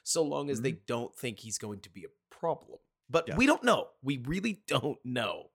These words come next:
Speaker 1: right?
Speaker 2: Mm-mm.
Speaker 1: I, I will tell you that it's funny looking at quarterbacks,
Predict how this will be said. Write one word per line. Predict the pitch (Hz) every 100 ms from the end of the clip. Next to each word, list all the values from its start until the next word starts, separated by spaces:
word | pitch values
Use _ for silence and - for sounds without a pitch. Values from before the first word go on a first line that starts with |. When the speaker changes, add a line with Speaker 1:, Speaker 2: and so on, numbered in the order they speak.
| 156
Speaker 1:
right? | 139 139 143
Speaker 2:
Mm-mm. | 117 104 - - - -
Speaker 1:
I, | 147 165 -
I | 151
will | 160 180
tell | 170 165
you | 151 151 147 147
that | 127 117 -
it's | 131 -
funny | - 117 110 131
looking | 127 123 123
at |
quarterbacks, | - 123 107 101 95 -